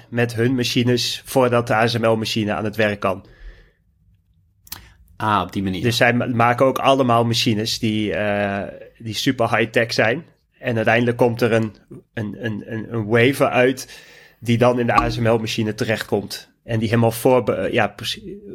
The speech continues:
Speaker 1: volgens de specs die, eh, de A S M L-machine nodig heeft. En
Speaker 2: Ja.
Speaker 1: inderdaad, A S M L heeft in totaal meer dan vierduizend toeleveranciers, verschillende toeleveranciers, om die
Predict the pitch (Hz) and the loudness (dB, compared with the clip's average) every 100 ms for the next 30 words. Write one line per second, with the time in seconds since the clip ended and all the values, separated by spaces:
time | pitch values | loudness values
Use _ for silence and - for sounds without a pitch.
0 | - 143 117 123 113 - 117 - 123 117 | -16 -16 -2 0 0 -2 -4 -2 -2 -2
1 | - 117 110 107 101 101 104 110 - 104 | -2 0 2 2 2 0 -2 -2 0 0
2 | 104 104 110 104 104 101 101 - - - | 0 -2 -2 0 2 0 -2 -6 -6 -12
3 | - _ _ - _ _ _ _ _ - | -20 _ _ -20 _ _ _ _ _ -4
4 | - 110 120 113 113 120 117 120 120 117 | -2 0 2 2 2 2 0 0 2 4
5 | 131 117 117 117 170 127 110 123 120 117 | 4 2 0 -4 -10 -8 -2 2 2 4
6 | 120 123 117 - 139 135 - 120 127 120 | 2 2 -2 -2 0 0 2 2 2 -2
7 | 117 139 131 127 117 123 - 127 123 - | -4 -2 2 0 0 -4 -2 -2 -2 -6
8 | - - 135 120 110 135 123 120 120 143 | -6 -2 -2 -2 -4 -2 0 0 0 -4
9 | 131 - 131 123 135 135 123 120 117 | -4 0 0 0 -2 -2 2 0 0